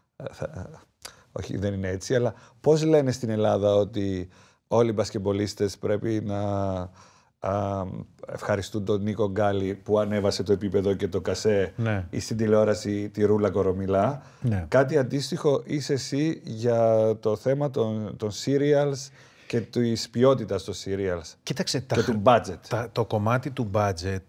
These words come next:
Speaker 2: τώρα στο, όπως και στην ταινία, αλλά και εδώ, ε, έχει να κάνει και με τους χορηγούς, με ανθρώπους οι οποίοι θα σε εμπιστευτούν και θα σου δώσουν χρήματα προκειμένου να μπορείς, ας πούμε, τις μουσικές, οι μουσικές στη σειρά, προκειμένου να έχουμε παγκόσμια δικαιώματα.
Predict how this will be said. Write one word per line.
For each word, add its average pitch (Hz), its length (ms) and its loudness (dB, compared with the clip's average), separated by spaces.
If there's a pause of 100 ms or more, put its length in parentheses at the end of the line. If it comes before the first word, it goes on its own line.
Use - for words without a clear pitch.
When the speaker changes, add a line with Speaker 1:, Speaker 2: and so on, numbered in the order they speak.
(220)
Speaker 2:
τώρα 110 240 0
στο, 110 360 0
όπως 127 200 -4
και 175 100 -4
στην 160 160 -4
ταινία, 104 560 0
αλλά 110 240 0
και 123 240 0
εδώ, 95 580 -2
ε, 113 340 0
έχει 120 320 -4
να 170 80 -4
κάνει 156 220 -4
και 165 140 -8
με 151 80 -4
τους 123 120 -8
χορηγούς, 120 420 -4
με 117 100 -2
ανθρώπους 135 400 -6
οι 127 60 -4
οποίοι 127 180 -4
θα 135 80 -8
σε 131 100 -6
εμπιστευτούν 104 640 -6
και 110 120 -8
θα 113 120 -6
σου 104 120 -6
δώσουν 120 420 -4
χρήματα 101 380 -6
προκειμένου 117 480 -4
να 131 140 -2
μπορείς, 113 320 -4
ας 117 80 -6
πούμε, 131 140 -6
τις 120 120 -4
μουσικές, 95 640 -6 (260)
οι - 60 -6
μουσικές - 360 -2
στη - 120 -8
σειρά, 87 360 -4 (440)
προκειμένου 104 380 -2
να 117 80 -2
έχουμε 123 220 -2
παγκόσμια 104 800 -2
δικαιώματα. 87 640 -6